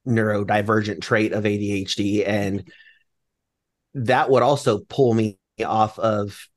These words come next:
sitting doing the cold outbound calls every day. If something else would happen and it would completely throw me out of the game. So bringing in the dialer appointment setter to do that for me and make sure that, one, that gets done every day and all those squirrels aren't flying everywhere. And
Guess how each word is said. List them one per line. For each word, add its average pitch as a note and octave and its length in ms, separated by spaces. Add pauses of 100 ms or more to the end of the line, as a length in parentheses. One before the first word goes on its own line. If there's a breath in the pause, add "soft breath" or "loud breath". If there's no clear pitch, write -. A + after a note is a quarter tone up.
sitting A2+ 320
doing A2 200
the G#2+ 60
cold G#2+ 220
outbound G2+ 360
calls G2+ 220
every G2+ 200
day. G2+ 160
If A#2+ 80
something A2 320
else A2 160
would - 100
happen B2+ 320
and G#2+ 80
it F#2+ 60
would G#2 140
completely G#2 360
throw A#2 240
me G#2 180
out G2+ 120
of F#2 80
the F#2+ 60
game. G#2 400
So G#2+ 160
bringing A2 320
in G#2 400 (520 soft breath)
the G#2+ 80
dialer A2 520
appointment C3 400
setter G#2+ 260
to G2+ 100
do A#2+ 180
that G#2 200
for G2+ 180
me G#2 120
and G#2+ 80
make G#2 160
sure A2 240
that, F2+ 120
one, A#2 220
that G#2+ 160
gets G#2 220
done B2 180
every G2+ 240
day G2+ 200
and G#2 60
all G#2 140
those G2+ 160
squirrels C3 340
aren't E2+ 200
flying F#2+ 320
everywhere. F#2 500 (560 soft breath)
And G2 280